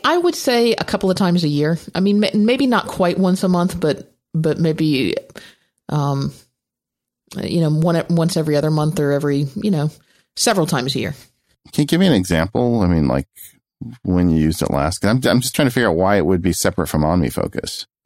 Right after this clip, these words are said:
Speaker 1: Um, like,
Speaker 2: or whatever your task manager is.
Speaker 1: Um, okay, like if I'm having people over for dinner tonight or this, you know, tomorrow night or, or short term. If it's something short term and I've got, like,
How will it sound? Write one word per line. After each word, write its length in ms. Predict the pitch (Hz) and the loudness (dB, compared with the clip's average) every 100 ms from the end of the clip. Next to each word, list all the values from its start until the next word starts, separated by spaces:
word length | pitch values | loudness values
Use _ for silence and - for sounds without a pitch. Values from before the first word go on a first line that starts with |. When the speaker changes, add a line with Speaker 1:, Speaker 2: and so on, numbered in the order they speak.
| 220 | -2
Speaker 1:
Um, 200 | 208 202 | 0 0
like, 200 | 226 220 | 0 2
Speaker 2:
or 120 | 85 | 2
whatever 320 | 73 82 87 82 | 0 0 2 0
your 100 | 65 | 0
task 320 | - 55 - | -2 -4 -4
manager 360 | 60 55 50 | -2 -2 -4
is. 60 | 50 | -2
Speaker 1:
Um, 520 | 196 196 185 180 175 - | -2 0 0 0 -2 -2
okay, 280 | 240 226 220 | 0 0 0
like 220 | 208 208 | 0 0
if 80 | 208 | 0
I'm 140 | 196 | 0
having 260 | 208 208 208 | 0 0 0
people 340 | 202 190 175 | -2 -2 0
over 260 | 170 170 170 | 0 0 0
for 160 | - 156 | -2 -2
dinner 380 | 151 151 190 208 - _ _ | 0 0 0 -4 -12 _ _
tonight 500 | - 196 196 226 - _ _ - | -4 -2 -2 -4 -10 _ _ -6
or 260 | 156 151 | -2 0
this, 280 | 156 165 - - - | 0 -4 -4 -10 -6
you 160 | 160 | -2
know, 180 | 147 135 | 0 -2
tomorrow 320 | - 156 156 | -2 -2 0
night 220 | 160 165 160 | 0 0 0
or, 160 | 151 - | 0 0
or 160 | 170 | -2
short 300 | - 233 - | 0 0 0
term. 260 | - 104 - - - - - | -2 -6 -6 -12 -20 -16 -8
If 160 | 165 | -4
it's 140 | 170 196 | -4 -2
something 260 | 220 233 | -2 0
short 320 | 220 208 185 | 0 0 -2
term 320 | - 170 156 156 - - - | 0 0 0 -2 -8 -20 -6
and 140 | 170 | -2
I've 160 | 156 165 | 0 0
got, 300 | 165 151 - | 0 -2 0
like, 320 | 151 131 - | -2 -2 -4